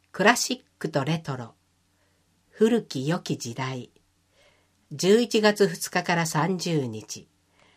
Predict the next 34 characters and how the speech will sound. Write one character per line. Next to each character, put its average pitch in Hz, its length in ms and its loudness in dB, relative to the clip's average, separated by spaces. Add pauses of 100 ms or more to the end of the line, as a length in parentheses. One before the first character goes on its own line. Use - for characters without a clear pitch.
(220)
本 208 340 4
の 156 120 2
展 160 300 -2
示 170 120 -8
と 160 140 -4
貸 - 220 -8
し 165 80 -4
出 139 140 -4
し。 - 300 -10 (1500)
以 202 120 2
上、 151 380 0 (220)
問 180 200 2
い 214 60 6
合 202 80 6
わ 202 100 2
せ 175 140 -2
先、 160 460 -6 (420)
市 - 220 0
立 208 280 0
中 190 340 0
央 190 220 2
図 175 100 -4
書 170 160 -4
館、 113 320 -8 (400)
電 185 340 2
話 180 240 -2 (180)
八 160 400 -2
零 208 300 4
零 160 300 0
の 120 300 -8
三 196 460 -4
七 160 340 -4
一 127 420 -8
一。 - 360 -12